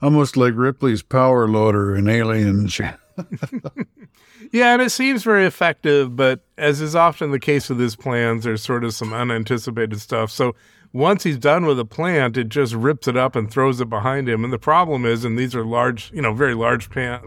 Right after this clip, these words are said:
Speaker 2: plants compared to the size of the ants, is these large plants <laughs> are dropping on top of the ants and, like, sm-, smushing them.
Speaker 1: <laughs>
Speaker 2: Uh, so that's a bit of a problem.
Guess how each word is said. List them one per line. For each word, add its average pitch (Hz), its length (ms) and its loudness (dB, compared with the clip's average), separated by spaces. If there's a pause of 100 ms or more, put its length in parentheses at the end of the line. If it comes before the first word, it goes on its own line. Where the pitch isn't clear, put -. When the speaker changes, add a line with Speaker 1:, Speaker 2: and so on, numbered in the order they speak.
Speaker 2:
plants 139 400 -2
compared 110 420 -4
to 107 180 -6 (360)
the 120 100 -6
size 127 300 2
of 110 120 -2
the 110 160 -4
ants, 139 360 -2 (380)
is 135 300 0
these 139 220 2
large 151 320 0
plants 165 440 0
<laughs> - 0 -
are 190 80 2
dropping 147 520 -2
on 131 120 0
top 135 280 -2
of 143 80 -4
the 113 80 -4
ants 131 440 -2
and, 160 100 -2
like, 160 220 0
sm-, 135 400 -10
smushing 147 680 -6
them. 147 720 -2 (140)
Speaker 1:
<laughs> 107 180 0 (180)
Speaker 2:
Uh, 123 280 -6
so 143 160 0
that's 143 280 2
a - 20 -6
bit 135 160 2
of 120 80 -2
a 113 100 2
problem. 113 540 -2